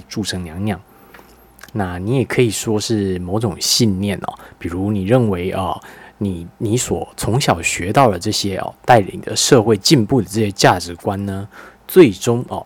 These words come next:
可以让人类的生活过得更加的幸福也好，平静也好，啊，让这个世界和平，或者是，啊，你相信民主，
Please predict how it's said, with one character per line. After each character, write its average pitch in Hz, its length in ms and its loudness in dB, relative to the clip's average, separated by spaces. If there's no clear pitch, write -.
可 98 140 -4
以 - 20 0
让 110 180 4
人 82 320 -6
类 151 160 8
的 92 80 2
生 101 240 -2
活 80 300 -12
过 101 180 -2
得 - 220 -10
更 98 260 2
加 90 280 -6
的 - 280 -10
幸 - 280 2
福 85 180 -8
也 87 200 -4
好， - 220 -6
平 92 280 -8
静 107 260 0
也 82 160 -10
好， - 220 -8
啊， - 220 -8
让 101 180 -4
这 - 100 -12
个 101 80 -2
世 - 140 -2
界 92 160 -6
和 - 220 -10
平， - 200 -6
或 143 120 4
者 113 80 -6
是， 120 220 -2
啊， - 160 -8
你 85 160 -12
相 110 180 -4
信 110 220 -2
民 95 300 -2
主， 107 240 0